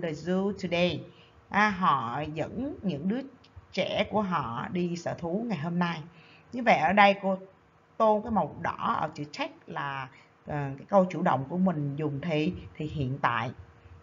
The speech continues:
Thì khi dùng, dùng, dùng thì hiện tại thì mình cũng chia động từ, à, động từ của, của, của be á, thì cùng thì với câu chủ động thì chia như thế nào đây nè. Như vậy cô sẽ đem, à, their children,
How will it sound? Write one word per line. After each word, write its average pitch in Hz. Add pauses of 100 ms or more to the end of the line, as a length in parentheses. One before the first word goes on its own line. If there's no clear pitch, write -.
Thì 226
khi 240
dùng, 175
dùng, 165 (140)
dùng 190
thì 190
hiện 151
tại 135
thì 185
mình 160
cũng -
chia 233
động 151
từ, 160 (260)
à, 175 (400)
động 135
từ 165
của, 156 (140)
của, 143 (100)
của 143
be 233
á, 262 (280)
thì 156
cùng 156
thì 151
với 160
câu 196
chủ 175
động 147
thì 156 (220)
chia 196
như 185
thế 214
nào 185
đây 175
nè. 160 (440)
Như 240
vậy 165 (120)
cô 214
sẽ 202
đem, 208 (400)
à, 175
their 226
children, 208